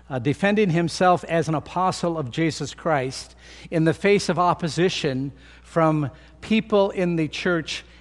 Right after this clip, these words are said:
at Corinth. And so he tells his own story with great conviction and with great passion. And, uh, because it is passionate, it's a little bit disjointed.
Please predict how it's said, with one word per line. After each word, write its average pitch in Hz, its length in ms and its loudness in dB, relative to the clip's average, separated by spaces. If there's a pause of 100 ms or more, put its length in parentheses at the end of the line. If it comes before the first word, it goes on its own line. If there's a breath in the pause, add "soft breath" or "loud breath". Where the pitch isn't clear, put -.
at 151 240 -2
Corinth. 151 480 -4 (760 soft breath)
And 143 120 -2
so 180 200 4
he 165 200 2
tells 202 460 0
his 175 200 2
own 175 280 -2
story 165 480 0
with 135 240 -2
great 160 500 -2
conviction 165 760 -2 (320 loud breath)
and 143 200 -2
with 135 180 2
great 160 380 0 (400 loud breath)
passion. 165 680 -6 (640 soft breath)
And, 156 300 0
uh, 147 140 2
because 214 520 0
it 185 120 2
is 180 240 0 (100)
passionate, 175 800 -4 (300 loud breath)
it's 170 200 -2
a 202 60 4
little 214 180 4
bit 202 240 0
disjointed. 196 720 0